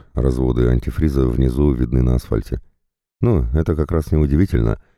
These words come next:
после стольких таранов и столкновений с живыми трупами. "Жека", зову я приятеля и показываю на пятно под машиной. "Ерунда, зальем воды, и пока хватит на первое время,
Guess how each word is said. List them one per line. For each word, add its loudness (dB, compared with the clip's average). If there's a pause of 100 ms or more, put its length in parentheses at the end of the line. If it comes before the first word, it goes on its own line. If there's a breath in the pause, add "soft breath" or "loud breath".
(120 soft breath)
после 0
стольких -2
таранов 0
и 0
столкновений 0
с 0
живыми -2
трупами. -4 (580)
"Жека", -2 (480)
зову 0
я 2
приятеля 0 (260)
и -4
показываю 0
на 0
пятно -4
под -2
машиной. -2 (680)
"Ерунда, 2 (180)
зальем 2
воды, 0 (400)
и 0
пока -2
хватит -2
на 0
первое 0
время, 0